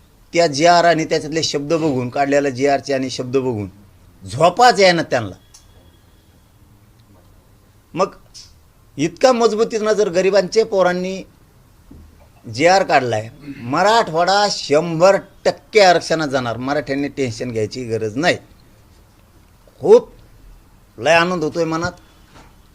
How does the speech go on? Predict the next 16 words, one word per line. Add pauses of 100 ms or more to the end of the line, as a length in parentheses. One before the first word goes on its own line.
(560)
पण
मराठ्यांना
एक
बाबा
विनंतीपूर्वक
माझा
थोडा (760)
सल्ला
आहे. (2250)
जुनी
म्हण
आहे, (3250)
विजय
पचवता
आला
पाहिजे